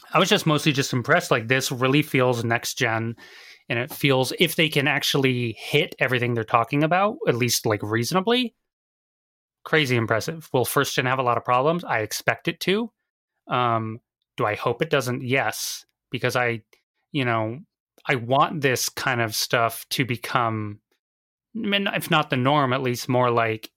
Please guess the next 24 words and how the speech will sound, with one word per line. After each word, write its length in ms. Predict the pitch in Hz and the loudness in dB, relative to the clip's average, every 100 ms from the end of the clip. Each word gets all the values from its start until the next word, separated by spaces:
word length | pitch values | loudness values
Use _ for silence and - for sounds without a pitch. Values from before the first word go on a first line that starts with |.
| - | -6
accessible, 840 | - - 131 - 120 123 120 117 | -4 -2 -2 0 2 4 4 2
sellable. 840 | - - 127 117 110 117 117 110 110 _ _ _ _ - | 0 0 2 2 4 2 2 -2 -6 _ _ _ _ -4
Um, 560 | 110 107 104 104 110 _ | 0 0 0 -6 -12 _
it's 140 | - - | -6 0
not 120 | 190 | 2
like 140 | 127 | 2
Apple 320 | 127 123 123 117 | 2 2 2 0
needs 580 | 113 123 117 110 - - | 2 0 0 -2 -6 -4
the 60 | 110 | -2
money 320 | 107 143 127 | 0 2 0
or 80 | 110 | 0
something. 440 | 120 104 110 120 | -2 -2 -2 -2
They're, 140 | 113 | 0
like, 200 | 107 104 | 0 0
the 80 | - | -2
richest, 380 | 104 107 - - | -2 -4 -6 -4
richest 320 | 131 - 113 | -2 0 -2
company 300 | - 107 107 | -2 -2 -2
on 120 | 104 | 0
earth 200 | 113 123 | 0 0
or 40 | 113 | -2
what 120 | 107 | -2
have 180 | 107 104 | -2 -2
you. 200 | 107 | -4